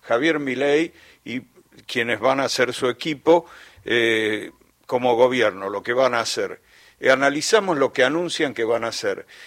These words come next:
¿Qué mejor que ver un modelo como el de Javier Milei, ya puesto en práctica, ya, este, gestionado en otro país, eh, y particularmente un país tan cercano como Brasil, para que...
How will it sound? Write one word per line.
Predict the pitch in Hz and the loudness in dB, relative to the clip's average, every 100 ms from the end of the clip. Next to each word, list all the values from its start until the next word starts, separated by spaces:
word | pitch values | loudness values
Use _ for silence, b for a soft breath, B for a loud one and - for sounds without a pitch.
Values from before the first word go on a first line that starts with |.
| B B | B B
¿Qué | - 247 | 0 2
mejor | 220 185 - 190 175 | 2 0 2 2 2
que | 170 | 0
ver | 160 139 117 107 - - | 4 6 4 0 -10 -12
un | 170 165 | -8 -4
modelo | 147 151 202 190 139 120 | 0 4 6 6 4 4
como | - 120 120 | 2 0 0
el | 113 | -2
de | 110 | -2
Javier | 113 131 175 160 | -2 0 -2 -2
Milei, | 165 160 131 135 135 - _ b b | -2 2 2 2 -4 -20 _ b b
ya | - 190 196 180 - | 2 8 10 8 0
puesto | 147 131 - | 0 0 0
en | 117 107 | -6 -2
práctica, | 131 117 - 113 - 110 127 b b b - | 2 2 0 -14 -4 -4 -4 b b b -10
ya, | 92 156 175 147 - | 6 8 8 4 -4
este, | 135 - 123 104 | -6 -4 -4 -2
gestionado | 127 117 - 139 165 170 143 123 | -4 -4 -2 0 2 4 6 4
en | 131 | 2
otro | 143 135 113 | -2 -2 0
país, | 123 151 151 - - b b b b | 0 0 -4 -8 -12 b b b b
eh, | - 113 107 - | -10 -6 -4 -6
y | 127 | -10
particularmente | 107 110 98 - 104 123 123 127 110 | -6 -6 -6 -10 0 2 2 -4 -4
un | 113 | -4
país | 98 110 117 | 0 0 0
tan | - 120 | 0 0
cercano | 117 113 110 127 127 107 | 0 -4 2 2 2 -2
como | 113 117 | 0 0
Brasil, | 120 131 - 180 180 - b b b b _ | 4 2 2 -4 -6 -10 b b b b _
para | 120 120 120 - | 6 6 6 2
que... | 120 117 117 107 - - | 2 2 2 -2 -10 -20